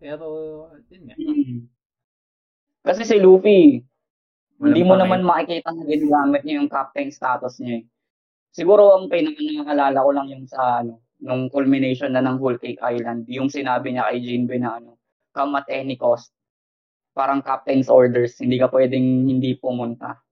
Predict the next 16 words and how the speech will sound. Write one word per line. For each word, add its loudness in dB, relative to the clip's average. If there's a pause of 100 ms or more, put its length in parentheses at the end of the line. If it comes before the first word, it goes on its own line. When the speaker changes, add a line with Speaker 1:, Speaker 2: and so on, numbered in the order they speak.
(120)
Speaker 1:
Saan 0
yun? 4
Speaker 2:
Hihintayin -6
kita -6
doon. 2
Parang -6
doon 0
mo 2
lang -2
makikita -4
yung -4
mga -10
ganun -10
ni -14
Luffy -12
eh, -20